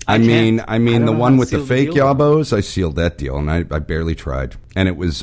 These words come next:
Speaker 1: all because I was being funny. This sounds so cocky. Funny, listen, uh, you know what? I'm just gonna go with it 'cause fuck it. F-,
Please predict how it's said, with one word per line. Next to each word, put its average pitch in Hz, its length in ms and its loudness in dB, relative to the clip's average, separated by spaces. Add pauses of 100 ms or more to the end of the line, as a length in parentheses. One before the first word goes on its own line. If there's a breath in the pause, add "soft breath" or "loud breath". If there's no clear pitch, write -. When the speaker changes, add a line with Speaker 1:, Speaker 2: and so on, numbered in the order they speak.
Speaker 1:
all 87 200 0
because 80 300 -2
I 76 60 -2
was 71 100 -4
being 69 200 -6
funny. 67 400 -8
This 101 140 -12
sounds - 300 -4
so 67 220 -10
cocky. - 600 -14
Funny, 165 320 0
listen, 110 580 -4
uh, 123 240 -4
you 131 100 -2
know 135 80 0
what? 143 80 0
I'm 131 100 0
just 87 140 -10
gonna 95 140 0
go 85 140 -2
with 85 120 -4
it 76 80 -4
'cause - 140 -8
fuck - 260 -4
it. 76 140 -8
F-, - 560 -8